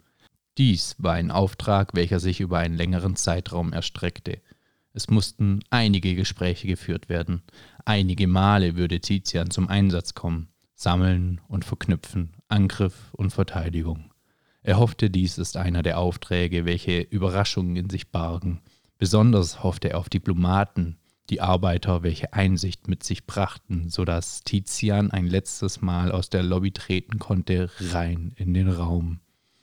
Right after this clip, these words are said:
Ein Altar mit einem Loch bildete den Mittelpunkt des Raumes. Die Kugel würde von der Kette gelöst werden und dort in das Loch hineingelassen, so dass sich sämtliche Daten übertrugen.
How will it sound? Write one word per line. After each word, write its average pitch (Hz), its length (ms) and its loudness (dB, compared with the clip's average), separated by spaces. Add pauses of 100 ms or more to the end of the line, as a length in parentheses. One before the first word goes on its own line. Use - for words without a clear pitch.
(140)
Ein 90 180 -2
Altar 87 540 -2
mit 87 160 0
einem 90 300 2
Loch 107 300 2
bildete 85 440 -6
den 85 160 -4
Mittelpunkt 87 540 -4
des - 240 -6
Raumes. 87 400 -4 (400)
Die 95 160 -6
Kugel 98 640 2
würde 87 240 0
von 95 180 -2
der 87 100 -2
Kette - 300 -2
gelöst 87 520 -2
werden 92 300 -2
und 92 200 -4
dort 92 240 0
in 101 100 0
das 92 220 -2
Loch 101 260 -2
hineingelassen, 92 960 0
so 95 140 -6
dass - 320 -6
sich - 180 -4
sämtliche 104 560 -2
Daten 90 420 -2
übertrugen. 85 760 -6